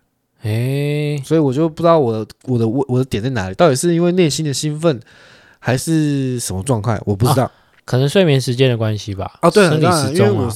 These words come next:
Speaker 2: 我的生理时钟不是那个时段。
Speaker 1: 对。
Speaker 2: 我生理时钟最亢奋的时段就是我，我必须睡着那个时段，所以可能吧，也有关系。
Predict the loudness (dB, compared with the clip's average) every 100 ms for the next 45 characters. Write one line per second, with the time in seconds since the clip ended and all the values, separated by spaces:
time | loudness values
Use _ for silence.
0 | -10 -8 -6 -4 0 0 0 -2 -4 -6
1 | -6 -4 -4 -6 -8 -8 -8 _ -4 -2
2 | -2 -4 -16 -10 0 2 4 2 0 0
3 | 0 2 2 2 -2 -2 -2 -4 -6 -10
4 | -8 -6 -6 -4 -4 -2 -4 0 0 -2
5 | -4 -6 -6 -8 -10 -14 -16 _ _ -4
6 | -4 -4 -6 -8 -8 -10 -8 -2 -2 -2
7 | -6 -8 -12 -14